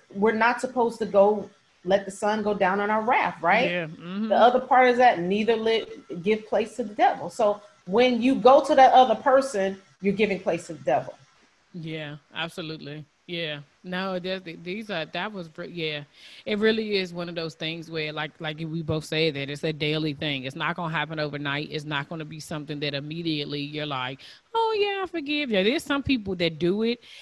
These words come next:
Speaker 2: and maybe because they've been through some things and they know, like, now I'm in a place where I can say, if something has happened, I can address it. If it needs to be talked about, I will talk about it.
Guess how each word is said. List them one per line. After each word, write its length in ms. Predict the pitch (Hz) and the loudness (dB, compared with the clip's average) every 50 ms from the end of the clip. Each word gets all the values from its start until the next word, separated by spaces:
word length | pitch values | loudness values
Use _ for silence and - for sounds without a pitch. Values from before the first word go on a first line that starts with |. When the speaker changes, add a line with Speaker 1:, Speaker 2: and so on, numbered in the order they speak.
| - - - | -10 -4 -2
Speaker 2:
and 200 | 180 180 175 170 | -2 -2 -2 -2
maybe 320 | 165 170 180 196 180 196 196 | 0 0 0 0 -2 -4 -4
because 320 | 170 180 160 214 190 165 | -4 -4 -4 -2 -2 0
they've 260 | 156 165 156 156 143 | 0 -2 -2 -4 -6
been 260 | 135 156 165 175 190 175 - | -4 -4 -4 -4 -6 -8 -10
through 200 | 185 185 180 185 | -6 -4 -4 -4
some 260 | 185 - 208 190 180 | -4 -4 -4 -4 -4
things 440 | 175 202 190 190 190 190 190 190 180 | -4 -4 -2 -2 -4 -6 -6 -6 -6
and 140 | 170 151 151 | -6 -4 -2
they 120 | 147 143 | -2 -2
know, 180 | 143 147 160 165 | -2 -2 -2 -2
like, 200 | 175 160 147 151 | -2 -2 -4 -4
now 380 | 156 170 170 170 190 214 208 196 | -4 -2 -2 -2 0 0 -2 -4
I'm 200 | 156 160 175 175 | -4 -6 -6 -6
in 140 | 170 160 151 | -6 -8 -8
a 60 | 139 | -10
place 300 | - - 185 151 147 - | -8 -8 -6 -6 -6 -6
where 120 | 170 143 - | -8 -6 -6
I 120 | 135 156 | -6 -6
can 220 | - - 156 147 135 | -6 -8 -12 -12 -12
say, 500 | - - 180 156 151 147 139 135 139 139 _ - - - - - _ - | -10 -8 -6 -4 -2 -2 -4 -6 -8 -12 _ -20 -20 -20 -20 -16 _ -4
if 160 | 196 226 214 | -2 -2 -2
something 420 | - - 233 202 185 - 185 175 170 | -4 -6 -6 -6 -6 -6 -8 -6 -6
has 140 | 165 - | -6 -4
happened, 480 | - 196 175 170 - - 180 175 175 - - | -2 -2 -2 -2 -4 -6 -10 -10 -10 -8 -4
I 140 | 160 165 180 | -4 -4 -4
can 220 | - - 220 190 | -4 -6 -6 -6
address 500 | 175 175 175 147 170 170 156 143 - - | -6 -8 -8 -6 -6 -6 -6 -6 -6 -10
it. 160 | 131 123 - - | -10 -10 -10 -10
If 180 | - 160 - 160 | -12 -10 -10 -10
it 100 | 151 151 | -10 -8
needs 380 | 160 175 196 214 220 208 - | -6 -6 -4 -4 -6 -6 -8
to 140 | - - 226 | -10 -10 -8
be 480 | 196 175 190 190 185 180 175 175 170 165 | -8 -6 -6 -6 -6 -6 -8 -10 -10 -10
talked 320 | - - 247 254 - _ - | -8 -6 -6 -6 -6 _ -10
about, 400 | 240 214 220 226 226 226 - _ _ | -8 -6 -4 -4 -4 -6 -8 _ _
I 140 | - 139 139 | -10 -10 -10
will 160 | 135 151 147 | -10 -12 -14
talk 300 | 147 - - 208 196 - | -10 -6 -4 -4 -4 -4
about 320 | 165 156 151 135 123 127 - | -8 -8 -8 -8 -8 -8 -12
it. 120 | 127 - | -14 -16